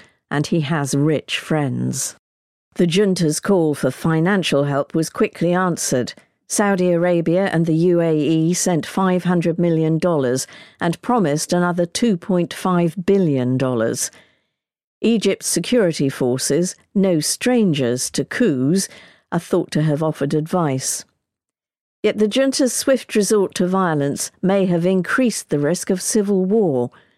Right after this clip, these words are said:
It could perhaps have let the protests gradually run out of steam. Instead, it unleashed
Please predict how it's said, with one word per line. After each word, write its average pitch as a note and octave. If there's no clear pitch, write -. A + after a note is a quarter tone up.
It E3+
could C4+
perhaps F3+
have F3
let F#3+
the F3
protests F3
gradually F3
run E3
out E3
of F3
steam. C#3+
Instead, E3+
it F3
unleashed F#3+